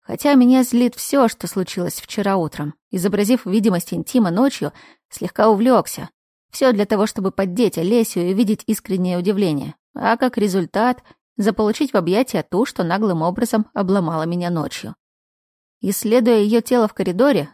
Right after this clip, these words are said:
нарисовал множество вариантов и поз, в которых мы проведем ночь. Не срослось. Утро обещало быть жарким, но девушка произнесла такое неприятное: «Даже при условии, что вы останетесь последним мужчиной на земле, я не смогу ответить вам взаимностью».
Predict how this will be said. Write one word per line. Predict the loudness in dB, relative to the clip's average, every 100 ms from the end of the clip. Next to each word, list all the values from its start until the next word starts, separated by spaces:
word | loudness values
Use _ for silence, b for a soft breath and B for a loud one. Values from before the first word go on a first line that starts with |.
| -8
нарисовал | -8 -4 -2 2 4
множество | 4 2 0 0 0
вариантов | 0 0 0 -4 -4
и | -6
поз, | -2 0 0
в | -2
которых | -6 -4 -4 -4
мы | -6
проведем | -4 -4 -4 -2 -2
ночь. | -4 -8 -18 _ _ _ _ _ _ -10
Не | -4 -2
срослось. | -2 -2 -2 -2 -6 -8 -6 -8 -10 -12 -16 _ _ _ _ _ _ _ _ _ _
Утро | -4 -2 2 2
обещало | 2 0 2 2 4
быть | 0
жарким, | 0 0 2 2 -2 -6 -6 -8 _ _
но | 0 0
девушка | 2 0 -2 -4
произнесла | -2 -2 -2 0 0 0
такое | -2 0 0 0
неприятное: | -2 -2 0 0 0 -2 -6 B B _ _
«Даже | 0 2 2 0
при | -2
условии, | -2 -2 0 0 0 -2
что | -2 -2
вы | 2
останетесь | 0 0 0 0 -4 -8
последним | -4 -6 0 0 0 -2
мужчиной | -4 -2 -2 0
на | -2
земле, | -2 0 2 2
я | 0
не | -4
смогу | -2 0 0
ответить | 0 0 -2 -2
вам | -2 -2
взаимностью». | -2 -2 0 -4 -6 -10 -12